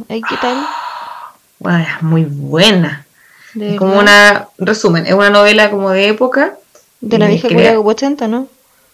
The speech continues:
Speaker 2: Ya, <laughs> sí, sí, de un... Como, es como... Es como Gossip Girl.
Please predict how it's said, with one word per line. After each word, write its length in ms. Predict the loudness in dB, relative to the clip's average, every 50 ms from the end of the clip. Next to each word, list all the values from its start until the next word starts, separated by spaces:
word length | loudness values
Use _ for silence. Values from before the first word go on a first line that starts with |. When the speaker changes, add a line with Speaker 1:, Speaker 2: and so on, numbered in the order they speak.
| _ _ _ _ _ _ _ _ _ _ _ _ _ _ _ _
Speaker 2:
Ya, 580 | -6 -4 -4 -2 0 2 2 2 2 0 -4 -6 -10 -16 -16 -18 -18
<laughs> 260 | -20 -20 -20 _ _ -10
sí, 560 | -10 -10 -8 -8 -8 -6 -6 -6 -8 -8 -10 _ -14 -8 -6 -4 -4 -4 -6 -12
sí, 360 | -6 -2 0 2 4 4 4
de 200 | 4 4 4 2
un... 540 | 4 4 4 4 4 4 4 4 2 2 2
Como, 280 | 2 0 0 0 -2 -8 -16 -20 -10 -6
es 120 | -6 -4
como... 460 | -2 0 2 4 6 6 6 4 2 -2 -10 -20 _ _ _ _ _ _ _ _ _ _ _ _ _ _ _ _ _ _ _ _ _ _ _
Es 140 | -6 -4 -2
como 280 | 2 4 6 6 6 6
Gossip 480 | 4 2 0 0 0 0 0 0 2
Girl. 360 | 4 4 4 4 4 2 -2